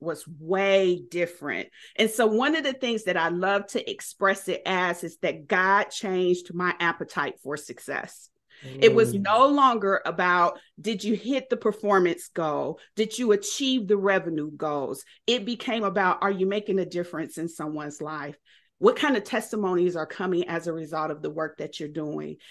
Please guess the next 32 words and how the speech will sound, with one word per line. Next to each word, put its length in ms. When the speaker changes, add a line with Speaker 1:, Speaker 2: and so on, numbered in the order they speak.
Speaker 1:
Can 180
you 160
look 300
at 120
somebody 640
and 220
know 400
that 180
you 460
helped 440
them 340
get 320
through 340
that? 340
And 320
once 300
I 120
had 200
a 60
taste 500
of 180
fulfillment 640
that 220
way, 420
I 160
tried 320
to 60
go 200
back 380
to 140
the 240
other 520